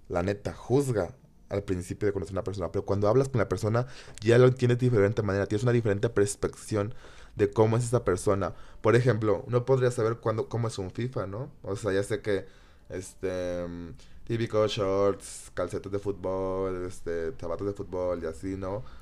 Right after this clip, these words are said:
Una camiseta de las Chivas o una polo, así, ¿no? Pero unas veces no te vas a dar cuenta que alguien es fifa.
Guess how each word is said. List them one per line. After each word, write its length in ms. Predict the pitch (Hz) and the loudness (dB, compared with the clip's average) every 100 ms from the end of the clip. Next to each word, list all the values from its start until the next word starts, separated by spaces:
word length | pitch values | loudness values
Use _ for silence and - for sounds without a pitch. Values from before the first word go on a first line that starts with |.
| - | -12
Una 220 | 98 104 | -6 -6
camiseta 480 | 104 92 85 92 101 | -4 -6 -4 -6 -2
de 100 | 95 87 | -2 -2
las 200 | 85 - | -4 -6
Chivas 560 | 101 90 95 92 98 | -4 -2 0 -2 -2
o 140 | 87 82 | -4 -2
una 300 | 87 92 - | -2 -6 -2
polo, 400 | 95 90 92 87 | -2 0 0 0
así, 220 | 80 98 | -2 -6
¿no? 200 | 101 104 - - - - | -6 -6 -8 -18 -18 -6
Pero 160 | 101 104 | 0 2
unas 180 | 110 120 | 2 2
veces 220 | 120 120 | 4 2
no 80 | 117 | 2
te 100 | 113 | 2
vas 100 | 101 | 0
a 20 | 110 | 2
dar 140 | 95 | 0
cuenta 260 | 98 95 95 | -2 -4 -4
que 100 | 85 | -4
alguien 200 | 85 87 | -4 -6
es 140 | 85 | -8
fifa. 280 | - - | -10 -10